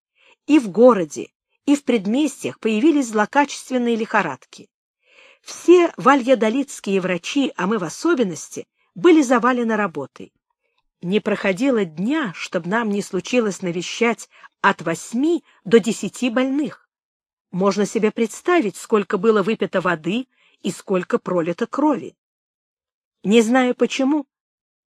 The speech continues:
но все пациенты умирали. От того ли, что тому способствовали наши методы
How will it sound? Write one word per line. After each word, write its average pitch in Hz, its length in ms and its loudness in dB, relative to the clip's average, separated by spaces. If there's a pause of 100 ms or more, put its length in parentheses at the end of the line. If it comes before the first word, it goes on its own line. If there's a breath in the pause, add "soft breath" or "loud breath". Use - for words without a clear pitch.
(120)
но 202 160 2
все - 220 -2
пациенты 277 520 -4
умирали. 170 640 -6 (460)
От 190 180 -4
того 262 240 2
ли, 254 100 0
что - 200 -8
тому 170 240 -6
способствовали 175 760 -6
наши 175 300 -6
методы 170 500 -6